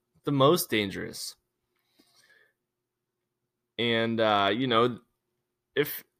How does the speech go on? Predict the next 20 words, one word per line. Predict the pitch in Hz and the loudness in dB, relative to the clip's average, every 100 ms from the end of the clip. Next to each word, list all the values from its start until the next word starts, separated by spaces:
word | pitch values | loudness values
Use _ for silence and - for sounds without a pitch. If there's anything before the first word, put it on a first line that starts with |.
| _ - | _ -8
if | 131 139 | -4 2
you | |
don't | 135 170 | 4 4
know | 123 123 139 | 4 4 4
that | 147 | 2
you're | 117 | 0
tired, | - 107 101 123 160 - - | 0 -2 -2 -2 -6 -10 -8
here's | 135 165 | -2 0
a | 170 | 0
couple | 165 170 170 | 0 0 2
ways | 165 170 170 165 | 4 4 4 0
you | 156 | -2
could | 165 | -4
tell. | - 107 80 - - | -2 -4 -4 -12 -6
If | 110 - | -6 -2
you're | 107 | -4
yawning | 92 98 104 123 151 165 170 | -2 2 4 4 2 -2 -4
or | 107 95 | -2 -2
blinking | 87 101 127 131 156 160 | -2 -4 -4 -4 -6 -6
frequently, | - 165 160 175 175 180 190 | -4 -2 -2 -2 -2 -4 -6